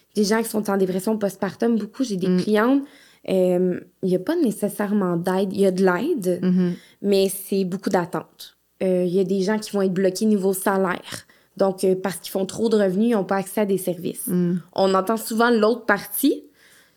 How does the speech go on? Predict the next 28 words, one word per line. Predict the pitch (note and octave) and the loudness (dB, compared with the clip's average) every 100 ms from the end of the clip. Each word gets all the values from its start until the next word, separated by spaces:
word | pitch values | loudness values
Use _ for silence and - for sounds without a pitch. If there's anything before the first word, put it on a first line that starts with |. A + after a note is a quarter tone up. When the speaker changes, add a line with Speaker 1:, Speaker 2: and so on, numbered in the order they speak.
| - | -2
Speaker 1:
mais | G2+ G2+ G2+ G3+ G3+ | 0 2 2 4 4
moi, | G3+ G#3+ C4+ | 4 2 2
je | A3+ | 2
me | |
rends | G#3 G3 | 2 2
compte | F#3+ B3 C4 | 2 2 0
qu'il | - G#3+ | 0 0
y | |
a | |
ces | G3+ - G3+ | 0 0 2
gens-là | G3+ F#3+ F#3 C4+ | 2 4 4 2
qui | - G3+ | -2 -2
disent, « | G#3+ G#3 | -2 2
Moi, | G#3+ C4 | 0 0
je, | - _ _ - | -4 _ _ -2
moi, | A3 | 0
je | C4+ - | 0 -4
crie | - A#3+ | -2 2
à | G3+ | 4
l'aide, | F3+ F3+ A#3+ D#4+ A3+ - _ _ _ _ _ | 2 2 0 -2 -6 -10 _ _ _ _ _
mais | G#3 | 0
parce | G#3 G#3+ | 0 0
que | - | -2
je | G#3+ | -2
fais | - G#3+ | 0 0
de | |
l'argent, | G3+ F#3+ | 2 2
je, | B3+ | 0